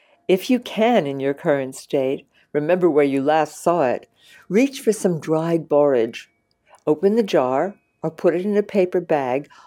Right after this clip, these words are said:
hold your nose over the bag, and take a deep breath. Nobody's ever been able to explain to me how borage works this magic, but doing this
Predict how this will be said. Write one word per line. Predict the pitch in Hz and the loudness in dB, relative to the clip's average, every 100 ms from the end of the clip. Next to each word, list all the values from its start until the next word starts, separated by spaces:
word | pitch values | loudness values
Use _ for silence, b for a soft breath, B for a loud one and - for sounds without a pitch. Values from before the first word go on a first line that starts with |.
| B | B
hold | - 185 208 202 | -2 0 0 0
your | 214 | -2
nose | 190 170 170 160 - | 0 2 2 0 -4
over | 151 185 147 | 0 0 0
the | - | -6
bag, | 147 131 127 - | -4 -2 -2 -2
and | 160 | -8
take | - 170 - | -2 -2 -2
a | |
deep | 143 143 113 - | -8 -8 -10 -4
breath. | 143 117 - _ _ _ b b b b | -2 -2 -8 _ _ _ b b b b
Nobody's | 160 175 220 233 190 175 160 - | -6 0 0 2 0 0 -6 -2
ever | 196 180 170 | 0 2 -2
been | 165 | -4
able | 131 143 151 | -6 -6 -6
to | 147 | -8
explain | - - 165 156 147 | -8 -6 0 0 0
to | 147 | -6
me | 139 143 | -6 -6
how | 151 175 | -4 -4
borage | 160 151 156 147 131 | -2 2 4 4 2
works | 156 143 156 160 - - | -8 -4 0 0 0 -4
this | 139 135 - | -4 -4 -4
magic, | 143 143 - 135 - | -4 -4 -2 -4 -2
but | - 151 - | -6 -6 -6
doing | 208 240 226 147 | 2 4 2 0
this | 113 131 | -6 -6